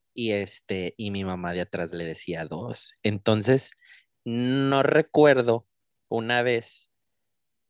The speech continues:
si estaba haciendo frío o si mi mamá le dijo que yo estaba enfermo o no sé algo, que el señor aventó el chocomil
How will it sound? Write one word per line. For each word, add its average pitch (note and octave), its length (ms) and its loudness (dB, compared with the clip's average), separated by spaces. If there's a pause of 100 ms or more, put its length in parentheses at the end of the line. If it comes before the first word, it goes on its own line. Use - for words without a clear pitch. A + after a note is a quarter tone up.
(260)
si A2 220 -4
estaba A2+ 340 2
haciendo D#3 420 0
frío B2+ 640 -2
o G#2+ 140 -2
si G#2+ 180 -8
mi G#2+ 120 -4
mamá G#2 300 0
le A#2 140 2
dijo C3 300 -2
que B2+ 140 -2
yo A2+ 120 2
estaba C3 320 -2
enfermo A2+ 760 -4 (420)
o F#2+ 160 -4
no G#2 260 -2
sé C#3 240 0
algo, A#2 440 0
que - 80 2
el A#2 100 -2
señor A#2+ 440 -2
aventó C3+ 520 0
el C3+ 220 -4
chocomil C#3 720 -4